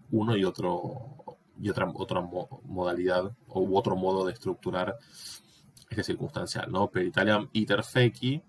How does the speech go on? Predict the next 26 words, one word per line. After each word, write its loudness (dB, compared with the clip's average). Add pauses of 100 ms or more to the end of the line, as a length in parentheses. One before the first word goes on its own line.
(160)
¿sí? -4
Marché -2
a 2
través -2
de 0
Italia. 4 (400)
Hay 4
una 4
locución 2
verbal 4
latina, 0
¿no? 6 (480)
Este, -10
"iter 0
facere", 2 (100)
que -12
significa 4
literalmente 2
hacer 2
camino, 4 (420)
¿no? 0 (400)
Y 0
a 0
partir 2
de 4
ahí, 4